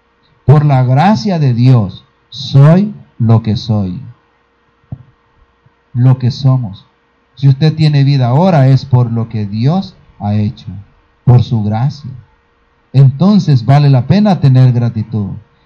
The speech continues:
El poder se perfecciona en la debilidad.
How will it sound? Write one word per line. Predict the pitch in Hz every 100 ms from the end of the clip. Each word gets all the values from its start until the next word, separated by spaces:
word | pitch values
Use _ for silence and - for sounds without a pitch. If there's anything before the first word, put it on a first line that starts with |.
| -
El | 156 160 160
poder | 127 123 170 185
se | 185
perfecciona | 143 143 120 110 - 180 220 247 247 _ _
en | 117 113
la | 107
debilidad. | 101 98 95 95 95 92